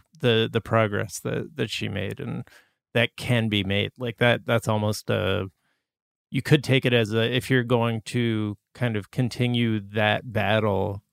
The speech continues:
and continue bringing it to the, to the, uh, Republicans, then, like, it's almost a hopeful thing that they, uh, saw how powerful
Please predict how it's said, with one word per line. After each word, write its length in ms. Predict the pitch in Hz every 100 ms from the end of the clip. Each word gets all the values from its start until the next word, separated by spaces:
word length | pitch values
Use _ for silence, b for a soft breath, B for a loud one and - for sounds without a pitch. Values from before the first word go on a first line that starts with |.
| _
and 300 | 123 110 110 - -
continue 580 | - 113 107 - 127 107
bringing 340 | 110 107 104
it 120 | 117
to 120 | - 120
the, 300 | 120 - 247 _ _ -
to 200 | 117 104
the, 240 | 113 101
uh, 120 | 98
Republicans, 880 | 101 104 - 107 104 104 101 101 -
then, 180 | - 104
like, 280 | 101 104 -
it's 280 | - 127 -
almost 280 | 107 95 117
a 60 |
hopeful 360 | 98 110 - 113
thing 320 | - 127 127
that 220 | 120 120
they, 280 | - 104 104 - _ _ _ _ _
uh, 480 | - 101 95 90 92 - -
saw 280 | - 110 98
how 160 | 98
powerful 680 | - 104 95 95 - 107 101